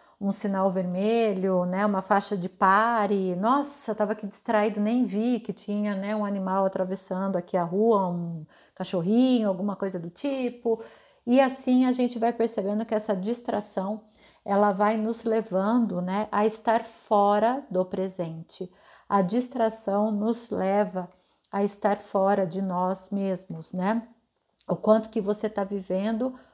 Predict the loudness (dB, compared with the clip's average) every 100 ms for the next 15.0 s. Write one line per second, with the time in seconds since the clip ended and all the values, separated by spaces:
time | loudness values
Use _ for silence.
0 | _ _ 2 4 4 0 -6 -10 _ _
1 | -14 -2 0 0 0 -2 -2 -2 -4 -4
2 | 0 2 2 2 2 2 0 0 0 -4
3 | -6 -8 -4 -4 -2 -2 0 0 0 -4
4 | -10 -10 -6 -2 -2 0 2 4 4 2
5 | -2 -4 0 0 -2 -8 -4 -4 -2 -4
6 | -4 -6 -16 -20 -20 -20 _ _ _ -2
7 | 0 2 2 2 0 -2 -4 -2 0 0
8 | 0 0 -2 -2 -2 -2 2 2 2 -2
9 | -2 0 2 0 -6 _ -2 2 4 2
10 | -2 -14 _ 2 4 4 0 -4 2 2
11 | 2 -2 -4 -2 0 -2 -4 -4 -4 -6
12 | -12 -12 -12 _ _ _ _ _ 0 4
13 | 6 4 -2 -8 -10 -8 -12 -14 -8 -4
14 | -2 -2 -4 -6 -4 -6 -8 -12 -16 -20